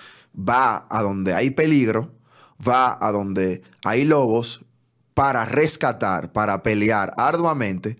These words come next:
contra los conceptos seculares que hay en el mundo, haciendo una música que ellos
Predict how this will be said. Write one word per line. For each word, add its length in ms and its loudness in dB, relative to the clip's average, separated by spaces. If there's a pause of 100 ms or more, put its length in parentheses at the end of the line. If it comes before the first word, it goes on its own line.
(180)
contra 320 -2
los 220 2
conceptos 600 0
seculares 680 0
que 120 -4
hay 100 2
en 100 -2
el 80 -2
mundo, 380 0 (360)
haciendo 460 2
una 180 0
música 500 0 (320)
que 280 2
ellos 440 2